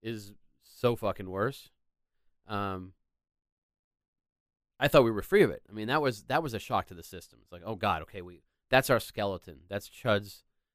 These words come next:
that's the sad part in Chud, Chud's legacy, other than the other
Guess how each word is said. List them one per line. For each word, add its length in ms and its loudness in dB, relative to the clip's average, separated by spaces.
that's 200 10
the 80 -4
sad 360 2
part 220 4
in 80 -8
Chud, 320 -6
Chud's 220 -8
legacy, 400 -6
other 240 -14
than 180 -20
the 920 -20
other 300 -14